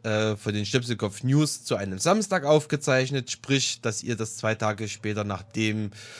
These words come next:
seht, nachdem ich das aufgenommen habe. Das hat nämlich jetzt nicht unbedingt was mit meiner Gesundheit zu tun. Okay, in dem Punkt schon, dass ich ein bisschen was vorproduzieren möchte,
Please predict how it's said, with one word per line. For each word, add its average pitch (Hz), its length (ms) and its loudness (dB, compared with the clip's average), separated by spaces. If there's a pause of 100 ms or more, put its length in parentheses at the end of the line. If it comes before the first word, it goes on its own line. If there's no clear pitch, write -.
(320)
seht, 147 460 6
nachdem 117 340 2
ich 104 60 -2
das 92 200 -6
aufgenommen 156 520 6
habe. 135 420 6 (680)
Das 127 180 0
hat 165 140 2
nämlich 170 400 -2 (120)
jetzt 117 180 -2
nicht 123 140 -2
unbedingt 107 340 0
was 104 160 0
mit 104 100 -2
meiner 101 220 -2
Gesundheit 120 420 -2
zu - 80 -10
tun. 120 300 -6
Okay, 104 320 -2
in 101 100 -4
dem 101 140 -2
Punkt 92 200 -10
schon, 117 220 0
dass 98 160 -6
ich 90 140 -12
ein 95 80 -8
bisschen 87 360 -10
was 82 140 -12
vorproduzieren 123 760 0
möchte, 113 280 -2